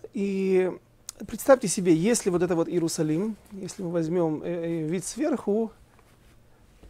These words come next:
вот здесь вот находится Храмовая гора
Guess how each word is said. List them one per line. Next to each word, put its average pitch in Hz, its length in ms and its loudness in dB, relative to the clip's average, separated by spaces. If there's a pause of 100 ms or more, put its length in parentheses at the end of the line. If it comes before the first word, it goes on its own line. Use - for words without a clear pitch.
(560)
вот 170 160 2
здесь 156 340 2
вот 165 140 0
находится 156 460 0
Храмовая 143 500 -2
гора 127 380 -10